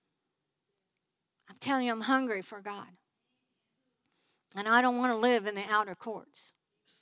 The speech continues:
And that may be where we start, but we are going in to the presence of God. I want to see cha-, you know,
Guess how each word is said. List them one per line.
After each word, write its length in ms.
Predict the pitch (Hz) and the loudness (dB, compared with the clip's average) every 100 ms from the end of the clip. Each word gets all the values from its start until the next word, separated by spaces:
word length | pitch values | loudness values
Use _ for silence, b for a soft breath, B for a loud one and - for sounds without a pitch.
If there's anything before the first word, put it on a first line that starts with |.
| _ _ _ _ _ _ _ _ _ _ | _ _ _ _ _ _ _ _ _ _
And 140 | 208 208 | -6 0
that 160 | 240 | 2
may 140 | 247 247 | 4 4
be 160 | 240 | 4
where 180 | 233 226 | 4 2
we 120 | 208 | 0
start, 400 | 196 - 233 208 | -6 -4 -2 0
but 120 | 185 180 | -4 -4
we 220 | 233 226 | -2 -2
are 80 | 170 | -4
going 480 | 180 247 240 220 | -6 -6 -6 -8
in 160 | 233 240 180 147 _ _ _ _ _ _ _ _ _ _ _ _ _ _ _ _ _ _ _ _ _ - | -8 -10 -12 -18 _ _ _ _ _ _ _ _ _ _ _ _ _ _ _ _ _ _ _ _ _ -10
to 100 | 226 | -8
the 100 | 196 | -6
presence 580 | - 254 233 226 185 208 | -4 -4 -4 -6 -12 -16
of 140 | 170 | -14
God. 220 | 185 180 - _ _ _ _ _ _ _ _ _ _ _ _ _ _ _ _ - | -16 -16 -18 _ _ _ _ _ _ _ _ _ _ _ _ _ _ _ _ -2
I 100 | 254 | 0
want 160 | 254 | 0
to 60 | 185 | -2
see 180 | - 180 | -8 -10
cha-, 140 | 233 | -10
you 160 | 254 359 | -4 0
know, 240 | 381 254 | 0 -2